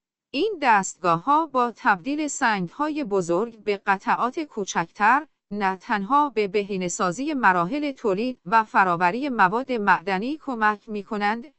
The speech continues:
بلکه در ساخت و ساز و پروژه‌های عمرانی نیز نقش حیاتی دارند. تاریخچه استفاده از سنگ شکن‌ها به اواسط قرن نوزدهم برمی‌گردد،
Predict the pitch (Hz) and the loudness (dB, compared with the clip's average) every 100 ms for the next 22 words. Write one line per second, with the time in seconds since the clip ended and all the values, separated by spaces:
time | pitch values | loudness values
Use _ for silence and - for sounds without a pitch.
0 | _ 180 196 190 196 208 208 185 - 220 | _ 2 2 2 -4 0 2 0 -2 2
1 | 175 - 196 - 240 277 - - 196 190 | 2 0 -6 -2 0 0 -2 -2 0 0
2 | - 196 180 180 175 285 277 262 208 190 | 0 0 0 0 -2 -4 -4 -4 -4 -2
3 | 185 240 302 254 220 202 233 269 - 262 | -2 -2 -4 -4 -6 -2 -2 -2 -6 -6
4 | 220 160 170 170 403 403 147 135 127 120 | -2 0 0 -4 -4 -4 -2 -2 -4 -8
5 | - _ _ _ _ _ _ 269 247 254 | -16 _ _ _ _ _ _ 0 0 0
6 | 254 - 440 427 427 226 - 214 226 202 | -4 -4 0 0 0 -4 -4 -4 -4 -2
7 | 277 240 208 - - 208 180 170 - 202 | 0 0 0 -4 -2 0 0 -2 -4 -6
8 | 220 185 185 269 277 202 196 - 196 190 | -2 -2 2 2 2 0 -2 4 4 4
9 | 190 240 226 226 240 240 262 233 208 170 | -2 -6 -4 -4 4 4 4 -4 -2 -2
10 | 196 180 262 277 196 220 220 175 165 175 | 0 0 0 -4 2 4 4 0 2 2
11 | 165 147 170 | 4 2 0